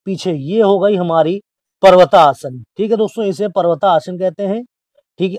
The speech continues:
अब आपको क्या करना है, बहुत ही सिंपल तरीके से इस तरह से नीचे आना है यहाँ पर, then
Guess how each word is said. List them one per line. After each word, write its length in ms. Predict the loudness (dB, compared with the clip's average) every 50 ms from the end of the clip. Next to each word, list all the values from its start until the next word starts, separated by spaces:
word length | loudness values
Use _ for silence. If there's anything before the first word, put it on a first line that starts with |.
| -4 -2
अब 140 | 0 2 4
आपको 280 | 2 2 0 -2 -6 -8
क्या 240 | -6 -2 -2 -2 0
करना 340 | -2 -4 -8 -6 -6 -6 -4
है, 220 | -4 -4 -4 -4 -6 _ _ _ _ _ _ _ _ -10
बहुत 360 | -4 0 2 2 2 0 -2
ही 180 | -4 -4 -4 -6
सिंपल 500 | -6 -8 -8 -8 -6 -4 -2 0 0 0
तरीके 420 | -2 -6 -6 -6 -8 -8 -8 -8 -8
से 220 | -8 -8 -8 -8 -8 -8 -8
इस 160 | -10 -10 -8
तरह 240 | -6 -6 -4 -4 -4
से 140 | -4 -4 -6
नीचे 300 | -6 -6 -8 -6 -6 -6
आना 200 | -6 -4 -6 -6
है 140 | -4 -4 -4
यहाँ 220 | -4 -4 -4 -6 -4
पर, 240 | -4 -4 -6 -6 -8 _ _ _ _ -6 -4 -4 -4 -4 -8
then 300 | -8 -8 -8 -8 -10 -12